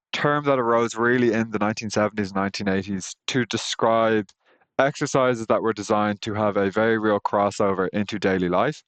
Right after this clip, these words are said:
or into sport. So it devolved into functional training for, uh, competitive sports. So this might be something like pushing a prowler if you're doing something like, you know, American football or rugby, or,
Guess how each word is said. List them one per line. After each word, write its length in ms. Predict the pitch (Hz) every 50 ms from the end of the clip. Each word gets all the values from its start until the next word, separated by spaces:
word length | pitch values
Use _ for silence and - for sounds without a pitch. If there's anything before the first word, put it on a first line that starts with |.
| _ _ _ - - _ -
or 200 | 120 120 117 110
into 560 | 95 113 113 117 117 - - 120 107 101 98
sport. 460 | - - - - 110 104 92 85 85 - - _ _ -
So 360 | - - 107 101 101 101 95 - -
it 180 | 120 120 113 -
devolved 560 | - 113 101 110 110 107 107 107 104 98 -
into 640 | - 104 104 107 - - - 107 98 92 95 92 90 _ _ - - - - _
functional 420 | - - 127 127 123 - 131 123 110
training 400 | - - 113 110 110 107 104 101
for, 560 | - - 107 98 95 92 90 87 87 87 90 _ _ _ _ _ _ _ _ _ -
uh, 120 | - 104 98
competitive 480 | - 120 104 120 113 107 104 101 95 -
sports. 400 | - - - 139 156 170 - -
So 80 | - 117
this 200 | 117 120 - -
might 160 | 117 110 -
be 80 | 107
something 380 | 101 - 113 104 92 - 107 95
like 360 | 95 92 90 90 90 - - _ _ - - - - - - - _ _ -
pushing 260 | - 131 127 - 127
a 80 | 120 107
prowler 540 | - 117 113 117 117 120 117 117 110 107 104
if 120 | 101 -
you're 100 | 120 104
doing 180 | 95 104 104 101
something 300 | - 110 98 - 101 95
like, 220 | 92 90 90 90 _ _ -
you 60 | - 110
know, 80 | 95
American 320 | 92 92 95 92 87 - 92
football 540 | - 107 98 - - 101 95 95 92 90
or 80 | 87 85
rugby, 560 | 85 98 101 95 - 110 101 98 98 92 101 - -
or, 420 | 131 117 98 95 92 90 90 90